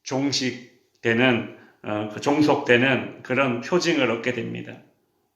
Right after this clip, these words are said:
어떤 부잣집에 이처럼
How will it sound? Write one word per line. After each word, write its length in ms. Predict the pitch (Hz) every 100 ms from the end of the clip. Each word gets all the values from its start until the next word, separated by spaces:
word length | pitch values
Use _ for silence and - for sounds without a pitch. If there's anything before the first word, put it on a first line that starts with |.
| _ _ _ _ _ - - - - - _
어떤 320 | - 151 185
부잣집에 720 | - 180 220 226 220 143 135 120
이처럼 720 | 127 - 175 156 139 113 -